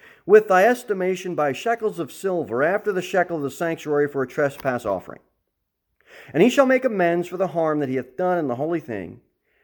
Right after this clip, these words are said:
and shall add the fifth part thereof, to give it unto the priest. And the priest shall make an atonement for him with the ram of the trespass offering, and it shall be forgiven him. And if a soul sin, and commit any of these things which are forbidden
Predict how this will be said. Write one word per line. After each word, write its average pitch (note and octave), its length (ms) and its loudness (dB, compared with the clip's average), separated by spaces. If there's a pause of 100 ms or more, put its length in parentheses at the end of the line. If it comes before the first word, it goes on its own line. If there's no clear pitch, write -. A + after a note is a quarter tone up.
(120)
and D#3 160 2
shall E3+ 160 4
add D#3+ 160 4
the C#3+ 60 0
fifth C#4 320 -4
part F#3+ 280 0
thereof, B2 520 0 (300)
to C3 60 -10
give F3+ 120 2
it G3 60 4
unto G3 140 2
the G#3 80 -2
priest. G#2+ 520 -8 (400)
And C#3 100 -6
the - 20 -10
priest - 220 4
shall A3+ 80 2
make G3+ 160 4
an F3 60 0
atonement C#4+ 500 2
for B2+ 100 -4
him C3+ 120 2
with C3+ 100 -4
the C3+ 60 -2
ram E3+ 420 2
of C#3+ 60 -8
the - 60 -20
trespass F3 520 0
offering, E3 420 0
and D3 100 -6
it E3 100 -10
shall C#3+ 220 0
be C3 120 -6
forgiven F#3 420 -4
him. A2+ 160 -10 (920)
And G2+ 80 -4
if G2+ 80 -6
a F#2 40 -14
soul G2 240 -2
sin, E3 420 -2 (600)
and - 120 -8
commit E3 320 0
any D4+ 280 2
of C4+ 80 -2
these C4+ 260 -4
things D#3+ 300 0
which B2+ 160 -8
are C3 60 -8
forbidden C3+ 560 -4